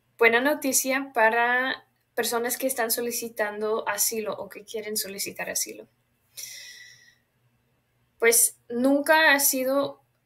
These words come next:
eh, ilegal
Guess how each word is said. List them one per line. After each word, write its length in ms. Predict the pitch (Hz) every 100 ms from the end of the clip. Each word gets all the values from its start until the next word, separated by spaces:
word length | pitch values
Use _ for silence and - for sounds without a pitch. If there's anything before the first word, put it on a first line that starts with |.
| _ _ _ _ -
eh, 720 | 117 220 214 208 202 202 - _
ilegal 800 | - 240 233 220 220 202 240 330